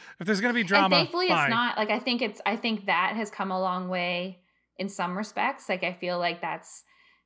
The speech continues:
Speaker 2: I don't think, it's definitely not the same just from my own, like, experience with, um, this generation. I feel like that's a little bit met, it's met with not as much scrutiny.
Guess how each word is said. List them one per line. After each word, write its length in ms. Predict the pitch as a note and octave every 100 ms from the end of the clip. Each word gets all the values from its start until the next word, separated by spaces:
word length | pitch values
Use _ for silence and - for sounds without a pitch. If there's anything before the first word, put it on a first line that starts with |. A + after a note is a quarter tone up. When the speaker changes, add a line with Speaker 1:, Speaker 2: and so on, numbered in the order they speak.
| _ -
Speaker 2:
I 80 |
don't 160 | G#3 F#3
think, 140 | G3+ G#3
it's 160 | G#3
definitely 300 | G#3 G3+ F#3+
not 200 | F3+ E3+
the 60 | F3+
same 340 | - D#3+ F#3+
just 300 | F#3+ E3+ -
from 300 | E3+ E3 E3 _ _ _ -
my 320 | F#3+ F3+ E3
own, 300 | E3+ E3+ E3+
like, 180 | E3+ F3+
experience 760 | F3+ - F3 E3 E3+ E3 - F3
with, 280 | F3+ - _ _ _ _ _ _ -
um, 520 | F3 D#3+ - - G#3 -
this 200 | F3+ -
generation. 840 | F#3+ F3 E3 F3 A#3 B3+ D4 D#4+ -
I 80 |
feel 160 | G3 F3
like 160 | F3 F3+
that's 200 | E3+ F3+
a 60 |
little 260 | F3 E3+ E3+
bit 260 | E3 E3 - _ -
met, 280 | F#3+ E3 -
it's 180 | G3+ -
met 220 | F#3+ -
with 160 | F#3 F3+ - _ _ _ _ _ _ _
not 240 | G3+ A3 G#3+
as 140 | G3
much 220 | G#3+ F#3+
scrutiny. 800 | - - G3+ F#3 F#3+ G3+ B3 C#4+